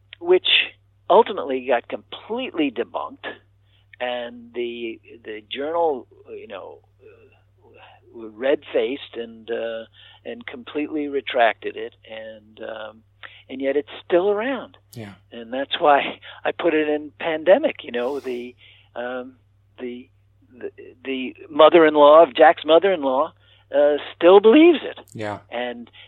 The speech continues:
Speaker 1: so I used it as a way of, of getting the, 'cause everybody reading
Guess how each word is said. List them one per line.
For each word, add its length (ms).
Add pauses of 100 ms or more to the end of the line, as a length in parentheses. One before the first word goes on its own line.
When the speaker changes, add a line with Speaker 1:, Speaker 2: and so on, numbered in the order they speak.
Speaker 1:
so 380
I 140
used 280
it 140
as 160
a 80
way 560 (120)
of, 140 (520)
of 180
getting 340
the, 260 (360)
'cause 120
everybody 460
reading 640